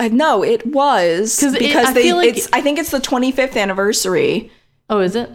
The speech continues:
Speaker 1: Yeah, because first of all, simple math. Second of all, Michael turned twenty-five this year, and he also came out in nineteen ninety-three. And
Speaker 2: <laughs> He
Speaker 1: third
Speaker 2: came out in nineteen ninety-three.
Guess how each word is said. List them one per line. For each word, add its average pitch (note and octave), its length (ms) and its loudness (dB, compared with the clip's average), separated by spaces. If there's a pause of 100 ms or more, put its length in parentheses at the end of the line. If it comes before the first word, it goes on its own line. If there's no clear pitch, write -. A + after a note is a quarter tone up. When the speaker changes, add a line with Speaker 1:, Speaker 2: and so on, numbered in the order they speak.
(120)
Speaker 1:
Yeah, A3 400 2
because G3 380 0
first G3+ 300 -2
of G3 100 -2
all, E3 480 0
simple G#3+ 380 -2
math. F3 580 -2
Second G#3+ 360 -2
of G3 100 -2
all, F#3 220 2
Michael F3+ 320 0
turned F3+ 300 -4
twenty-five E3+ 560 -2
this E3+ 220 -4
year, F3 200 0
and E3 100 -4
he F#3+ 160 0
also F3+ 280 -2
came F3 240 -4
out E3 160 0
in E3 100 -6
nineteen D#3+ 340 -6
ninety-three. D#3+ 680 -6 (500)
And F3+ 420 2
Speaker 2:
<laughs> - 180 -14
He - 220 -8
Speaker 1:
third A#3 160 2
Speaker 2:
came - 160 2
out F3 180 2
in F3 60 0
nineteen E3+ 260 0
ninety-three. F3 520 -2